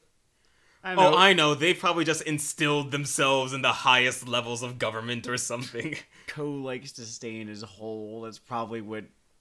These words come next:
Speaker 1: Bryke would tell me.
Speaker 2: I'm just imagining the Ko super pac. This is how I get my jollies.
Speaker 1: All right, so I wanna start with, um,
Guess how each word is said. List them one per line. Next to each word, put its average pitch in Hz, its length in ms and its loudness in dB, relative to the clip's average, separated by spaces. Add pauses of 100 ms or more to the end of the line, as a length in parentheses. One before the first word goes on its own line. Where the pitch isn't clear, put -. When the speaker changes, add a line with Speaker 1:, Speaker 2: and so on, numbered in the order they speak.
Speaker 1:
Bryke 110 340 -10
would 104 200 -12
tell 107 240 -12
me. 120 200 -10 (760)
Speaker 2:
I'm 135 120 -2
just 151 140 -2
imagining 131 360 -2
the 113 80 -6
Ko 117 320 -6
super - 380 -6
pac. - 520 -10 (3500)
This 135 140 -6
is 120 80 -4
how 131 120 0
I 120 80 2
get 117 160 -6
my 107 220 -4
jollies. 104 680 0 (360)
Speaker 1:
All 135 60 -8
right, 120 160 -8
so 156 340 -2 (2000)
I 165 80 -2
wanna 214 220 -2
start 156 320 -4
with, 127 200 -10
um, 104 320 -6